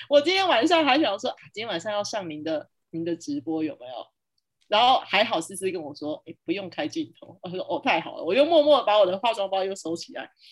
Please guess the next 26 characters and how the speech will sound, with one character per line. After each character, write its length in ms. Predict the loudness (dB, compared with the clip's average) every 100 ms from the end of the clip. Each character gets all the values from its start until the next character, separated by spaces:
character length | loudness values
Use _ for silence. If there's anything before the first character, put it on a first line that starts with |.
| -12
但 240 | 0 2 4
我 60 |
就 100 | 4
想 160 | 2 0
说， 160 | 0 2
太 160 | 2
久 120 | 0
没 80 | -2
有 80 | -2
打 180 | -2 -2
开， 180 | -2 -2
待 140 | -2
我 60 | -4
检 200 | -8 -12
查 140 | -14 -10
一 60 |
下。 200 | -6 -6 -4
好 160 | -4 -2
啦， 160 | -2
你 180 | -4 -4
是 300 | -2 -2 -4 -6
腋 240 | -6 -6
毛 260 | -6 -8 -6
是 140 | -6
不 80 | -6
是？ 200 | -10